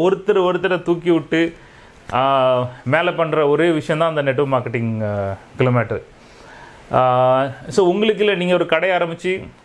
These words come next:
ஆயிரக்கணக்கான நீங்க ப-, தொழில் பண்ண முடியாது, சரியா? லட்சக்கணக்காக போட்டு உங்களுக்கு தொழில் பண்ண முடியாது. அதே மாதிரி நீங்க நெட்வொர்க் மார்க்கெட்டிங்கில் இன்வெ-, இன்வெஸ்ட்மெண்ட் இல்லாம நீங்க வந்து எல்லாருக்கும், ஆ,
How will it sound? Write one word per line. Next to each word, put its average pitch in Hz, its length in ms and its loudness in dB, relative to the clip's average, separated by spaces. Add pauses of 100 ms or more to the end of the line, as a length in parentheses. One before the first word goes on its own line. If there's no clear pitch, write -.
ஆயிரக்கணக்கான 156 680 -2
நீங்க 147 240 -4
ப-, 120 720 -2 (420)
தொழில் 165 220 2
பண்ண 143 180 -2
முடியாது, 117 380 -2 (200)
சரியா? 175 240 0
லட்சக்கணக்காக 160 520 0
போட்டு 151 200 -2
உங்களுக்கு 139 300 -2
தொழில் 143 140 0
பண்ண 131 160 0
முடியாது. 110 340 0 (540)
அதே 165 240 2
மாதிரி 170 260 2
நீங்க 156 180 -2
நெட்வொர்க் 147 280 0
மார்க்கெட்டிங்கில் 160 440 0
இன்வெ-, 156 380 -2
இன்வெஸ்ட்மெண்ட் 165 420 0
இல்லாம 135 280 -2 (560)
நீங்க 151 300 0
வந்து 151 220 2
எல்லாருக்கும், 143 460 0 (760)
ஆ, 117 680 2